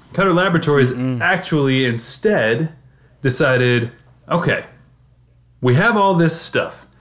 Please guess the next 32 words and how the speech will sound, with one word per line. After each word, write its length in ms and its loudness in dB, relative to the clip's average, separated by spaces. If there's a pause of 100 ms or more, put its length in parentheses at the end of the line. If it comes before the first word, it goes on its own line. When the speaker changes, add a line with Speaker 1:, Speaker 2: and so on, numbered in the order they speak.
(240)
Speaker 1:
We 120 2
made 260 4
all 180 4
these 200 4
batches, 600 -4 (240)
and 440 -4 (320)
Johnson 420 0
stuck, 580 -2
stuck 240 -2
his 120 2
penis 340 2
in 80 2
every 200 2
single 380 2
one 160 2
of 120 -4
'em. 140 -14 (440)
This 180 2
is 140 4
millions 720 4
of 140 0
dollars 400 2
worth 240 2
of 160 -2
research 500 0
and 180 2
millions 320 0
of 80 0
dollars 320 2
worth 220 -2
of 320 -6
product 600 0